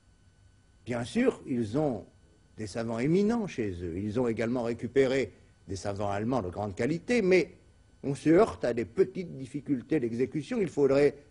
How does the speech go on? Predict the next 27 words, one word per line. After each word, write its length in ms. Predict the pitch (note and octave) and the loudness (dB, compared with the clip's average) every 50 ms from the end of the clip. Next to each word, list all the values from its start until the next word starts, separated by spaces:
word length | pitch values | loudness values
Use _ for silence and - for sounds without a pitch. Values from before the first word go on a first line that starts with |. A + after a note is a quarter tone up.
| _ _ _ _ _ _ _ - | _ _ _ _ _ _ _ 0
deux 160 | F#2+ G2 G#3+ | 4 6 8
mois, 280 | A3+ G3 F3 D#3+ D#3+ F3 | 8 8 6 6 4 4
trois 220 | - - - D3+ G#3 | 2 0 2 2 2
mois, 260 | F#3+ D3 D3 D#3+ E3+ | 4 4 4 2 2
six 200 | - - A3 A#3 | 0 0 0 0
mois 320 | G#3+ F#3 E3+ E3 D#3+ D#3 | 2 4 4 4 4 4
pour 140 | D#3 D3 C#3 | 2 0 0
les 80 | C3+ C#3 | 0 2
résoudre. 420 | D3+ F3 D#3+ C#3+ D#3 D#3 D#3 - - - _ _ _ _ _ _ _ _ _ _ _ _ _ _ _ _ - | 2 0 0 0 0 0 -2 -2 -6 -18 _ _ _ _ _ _ _ _ _ _ _ _ _ _ _ _ -10
Alors 140 | F#2 F#2 F2 | -8 -6 -6
on 80 | G2 | -6
préfère 320 | F2 F#2+ F2+ F2+ G#2+ F#2 F2 | -6 -6 -8 -6 -8 -10 -10
s'adresser 400 | - F2 E2+ E2 F#2+ F#2+ - C3 | -10 -12 -10 -10 -8 -8 -6 -8
à 80 | D#3 | -8
Fuchs, 280 | E3+ - D4 C4+ - - - - - | -6 -6 -8 -8 -8 -10 -20 -20 -16
c'est 120 | - - - | -16 -16 -14
plus 140 | - F2+ | -14 -8
commode. 380 | - - F3 A3+ D4 C#3 - G#2 - - _ _ _ _ _ _ _ _ _ _ _ _ _ _ _ _ _ _ _ _ - | -4 -2 -2 -2 -2 -2 -4 -6 -10 -16 _ _ _ _ _ _ _ _ _ _ _ _ _ _ _ _ _ _ _ _ -10
Alors 140 | - F#2 F2 | -6 -6 -6
on 80 | G2+ | -4
pose 220 | F2 A2+ A#2 A2+ F#2+ | -4 -4 -4 -4 -4
des 120 | G#2 F#2+ | -6 -6
questions 340 | - F#2 F2 - - F2+ D2 | -6 -6 -8 -8 -10 -12 -12
à 80 | C2+ | -14
Fuchs 400 | - - - D#3+ F#3 - - - | -10 -4 -4 -4 -4 -4 -6 -6
et 60 | A2+ F#2+ | -6 -4
avec 240 | D#2+ E2+ F#2 F#2 | -4 -4 -6 -8